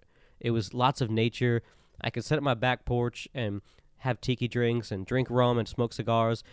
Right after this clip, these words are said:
My wife and I would take a bottle of wine out there on the weekends and, and, uh, watch movies on the laptop and sit in the back porch. And there was a big weeping willow back there and a big oak tree, and it was really beautiful. The spring and the fall were amazing with the colors.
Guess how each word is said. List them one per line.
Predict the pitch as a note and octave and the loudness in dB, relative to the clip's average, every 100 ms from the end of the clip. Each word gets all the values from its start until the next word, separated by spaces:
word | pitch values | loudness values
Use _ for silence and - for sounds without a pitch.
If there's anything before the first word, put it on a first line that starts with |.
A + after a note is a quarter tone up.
| - - | -20 -4
My | G#2+ | 0
wife | A#2 C3+ | 4 4
and | C3+ | 4
I | C3+ | 4
would | B2+ A#2+ | 4 2
take | B2+ | 0
a | A2+ | 0
bottle | A2+ A#2 G#2 | 0 2 2
of | |
wine | G2+ G#2 A#2 | 2 2 2
out | A#2+ A2+ | 0 -2
there | B2 | -2
on | A#2+ | 0
the | A2+ | 0
weekends | A#2 A2 A#2+ A#2+ G#2+ | 0 0 -2 -2 -2
and, | G#2 F#2+ - - _ - | -4 -6 -12 -20 _ -8
and, | G2+ F#2+ | -4 -4
uh, | F#2 F2 - - | -4 -6 -10 -10
watch | A#2+ A#2 - | -2 0 0
movies | G#2+ A#2 A#2+ | -2 0 0
on | A2+ | -2
the | G#2 | -2
laptop | G2 G2+ - B2 A#2+ - _ - | -2 -4 -2 -4 -4 -6 _ -12
and | - | -8
sit | - | -4
in | - | -4
the | A2+ | -4
back | A2 A2 | -2 -4
porch. | - A2 A2+ - | -2 -2 -2 -2
And | G#2+ | -4
there | |
was | A2 A2 | -2 -2
a | |
big | G#2+ A#2+ | 0 0
weeping | G#2+ A#2+ B2+ A2+ | 0 0 0 -2
willow | G2+ A2 A2+ | 0 0 0
back | A#2 A#2 - | -2 -4 -4
there | A#2+ A#2+ | -2 -2
and | G#2 | -2
a | |
big | G2 A2+ | -2 -4
oak | - G#2+ - | -2 -4 -4
tree, | - A#2+ A2+ | 0 2 2
and | G#2+ | 0
it | |
was | G#2+ A2 G#2 - - - | 0 -2 -4 -10 -20 -6
really | B2 E3+ E3+ | 4 6 6
beautiful. | C3 B2+ C3 - C3 C3 - - _ - | 6 4 2 0 0 0 -4 -20 _ -18
The | - | -14
spring | - - D3+ D#3 D3+ - | -8 2 6 6 4 0
and | - A#2+ | -2 -2
the | A2 | -4
fall | - A#2 A#2+ B2 A#2 | 0 2 4 4 2
were | A2+ | 0
amazing | G#2+ G#2 A2+ A2 A2 | -2 0 0 0 -2
with | G#2 | -6
the | - | -6
colors. | - A#2 A2+ A2+ | -4 0 0 -2